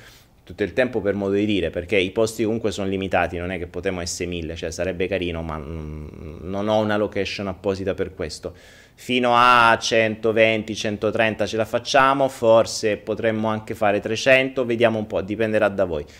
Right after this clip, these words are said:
Vediamo quanta gente vuole incontrarsi in questa giornata. Consideratela come una giornata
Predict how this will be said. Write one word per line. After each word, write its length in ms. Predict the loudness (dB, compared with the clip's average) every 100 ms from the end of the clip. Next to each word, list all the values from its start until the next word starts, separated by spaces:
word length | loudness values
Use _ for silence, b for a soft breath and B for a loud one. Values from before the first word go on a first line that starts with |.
| B B
Vediamo 440 | -10 -4 2 4 4
quanta 380 | 4 4 2 0
gente 420 | 2 0 2 0
vuole 580 | 4 6 8 8 6 2
incontrarsi 1200 | -4 -4 -2 -2 2 4 4 2 -6 -4 -4 -4
in 120 | -6
questa 580 | -4 -4 -4 0 2 2
giornata. 680 | 0 -2 -2 -4 -8 -8 -14 -18 _ _ _ _ _ _
Consideratela 760 | 0 0 2 8 10 10 8 4
come 220 | 4 2
una 160 | 2 0
giornata 720 | 0 0 4 4 8 6 6